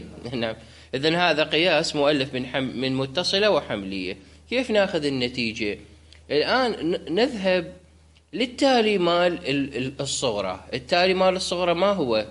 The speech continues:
كان نادرًا. هذا نجعله صغرى لقياس جديد،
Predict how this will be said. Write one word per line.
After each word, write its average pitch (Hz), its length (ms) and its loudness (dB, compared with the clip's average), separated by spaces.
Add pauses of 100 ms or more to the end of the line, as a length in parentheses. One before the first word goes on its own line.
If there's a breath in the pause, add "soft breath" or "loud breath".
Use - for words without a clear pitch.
(120)
كان 156 360 4
نادرًا. 98 560 0 (680 soft breath)
هذا 196 480 2
نجعله 170 560 2
صغرى 247 480 4
لقياس 180 520 2
جديد، 113 520 -4